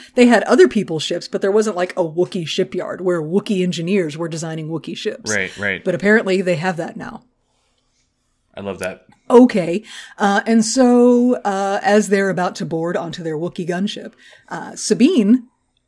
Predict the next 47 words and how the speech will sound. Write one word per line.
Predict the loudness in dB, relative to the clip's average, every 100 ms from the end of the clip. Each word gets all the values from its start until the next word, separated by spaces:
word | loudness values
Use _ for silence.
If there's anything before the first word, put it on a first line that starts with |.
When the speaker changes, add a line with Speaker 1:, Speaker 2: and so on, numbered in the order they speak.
| _ _ _ _ _
Speaker 1:
speaks | -10 -6 -6 -4
Shriwook, | 2 4 4 0 -8 _ _ _ _
or | 0 2
understands | 2 0 2 4 4
it. | 0 -8 -12
Speaker 2:
Oh. | -10 -8 -8 -8 -6 -6 -6 -6 -6 -6 -12 _ _ _ _ _ _ _
Speaker 1:
Just | -6 -6 -6
like | -8
that. | -10 -12 -8
Speaker 2:
Yeah. | -8 -6
Speaker 1:
Because | -2 0 0
she, | 4 4
she | 2 0 0
translates. | 0 -2 -4 -6 -10 -12 -16 -20 _ -10
And, | -8 -8 -12
hold | -14 -16
on, |
I | -16
gotta | -18 -18
get | -18
to | -18
the |
line. | -20 -20 -20 _
Damn | -10 -8
it. | -10 _ _ -18
I |
scrolled | -16 -16 -18 _ 0 2
all | 2
over | 0
the | -4
place. | -10 -10 -14 -20 -14 -2
Uh, | 2 2 0
she | -2 0 2 0 -2 -12
translates | -2 0 2 -2 0
basically | -2 -2 -4 -6
that | -4
he, | -4 -4 -4
that | -2 -2 0
Dad | 0 2
Wookiee | 0 -2 -2
is | -2
saying, | -2 -4
"If | -6
you | -6
ever | -4 -4 -6
need | -8 -8
help, | -4 -4 -4